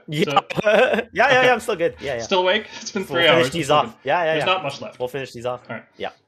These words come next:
Speaker 2: Uh, Flesh Eater Courts by Thomas Guan?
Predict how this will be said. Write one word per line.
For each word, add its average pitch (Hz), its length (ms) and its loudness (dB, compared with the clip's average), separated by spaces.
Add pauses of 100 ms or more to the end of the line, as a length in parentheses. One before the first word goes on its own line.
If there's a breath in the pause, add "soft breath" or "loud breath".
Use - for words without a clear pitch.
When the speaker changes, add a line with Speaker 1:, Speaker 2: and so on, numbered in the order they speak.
Speaker 2:
Uh, 131 260 0
Flesh 190 220 -4
Eater 196 100 -6
Courts 170 520 -4 (100)
by 127 580 -4
Thomas 143 640 -10 (760)
Guan? 156 460 -8